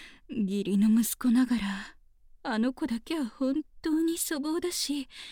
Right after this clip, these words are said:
やんちゃだし、学校でも不良でめちゃめちゃ荒れているし。正直、私が付き合ったことがないタイプの人種だから、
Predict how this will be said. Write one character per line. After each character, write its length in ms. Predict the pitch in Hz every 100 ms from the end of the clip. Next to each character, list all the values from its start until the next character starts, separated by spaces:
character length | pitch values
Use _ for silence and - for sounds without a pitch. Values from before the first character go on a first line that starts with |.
| - - _
や 180 | 285 262
ん 80 | 240
ち 140 | -
ゃ 20 | 262
だ 100 | 262
し、 440 | - - 226 214 - - - - -
学 360 | 269 208 214 208 -
校 200 | 214 220
で 120 | 247
も 120 | 214
不 320 | 180 - 226
良 180 | 226 233
で 120 | 233
め 240 | 214 233 226
ち 140 | 233
ゃ 20 |
め 140 | 240 247
ち 120 | 269
ゃ 40 |
荒 80 | 269
れ 100 | 277
て 120 | - 285
い 100 | 302
る 100 | 294
し。 520 | - - 247 240 247 - - - _ - - - - - - _ - - _ - _ - - -
正 340 | - - -
直、 540 | 185 185 - - - - - - - - - - - -
私 440 | 202 185 208 -
が 120 | 254 247
付 280 | - -
き 40 | 285
合 60 |
っ 20 | 339
た 220 | - 311
こ 140 | -
と 120 | 254
が 140 | 254 240
な 180 | 220 269
い 100 | 285
タ 160 | 254
イ 60 | 262
プ 140 | -
の 140 | 226 208
人 220 | 208 208
種 180 | 220 240
だ 100 | 254
か 120 | 247
ら、 280 | 214 208